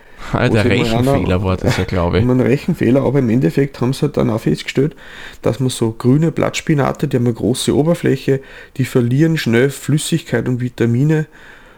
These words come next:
Speaker 2: und bis
Speaker 1: Mhm.
Speaker 2: da so einer dann am frischen Markt, am Wochenmarkt irgendwo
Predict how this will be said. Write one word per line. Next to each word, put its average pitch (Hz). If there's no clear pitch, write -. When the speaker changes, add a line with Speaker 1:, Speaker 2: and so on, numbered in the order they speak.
Speaker 2:
und 123
bis 113
Speaker 1:
Mhm. 156
Speaker 2:
da 139
so 135
einer 143
dann 127
am 117
frischen 156
Markt, 123
am 120
Wochenmarkt 135
irgendwo 127